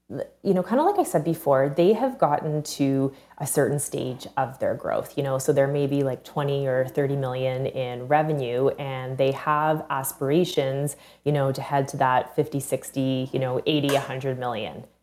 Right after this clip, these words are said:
in, in revenue, right? And they know that, you know, what got them to their,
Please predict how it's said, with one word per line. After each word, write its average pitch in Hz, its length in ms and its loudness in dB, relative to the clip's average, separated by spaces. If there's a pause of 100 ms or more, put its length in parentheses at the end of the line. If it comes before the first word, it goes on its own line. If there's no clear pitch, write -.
(100)
in, 127 500 -2 (100)
in 131 140 -2
revenue, 117 480 -2
right? 131 320 2
And 139 240 -4
they 131 180 -2
know 151 640 4 (220)
that, 123 640 2
you 139 100 -6
know, 127 300 -6
what 151 300 2
got 139 260 2
them 127 320 -2
to 131 460 -4
their, 123 580 2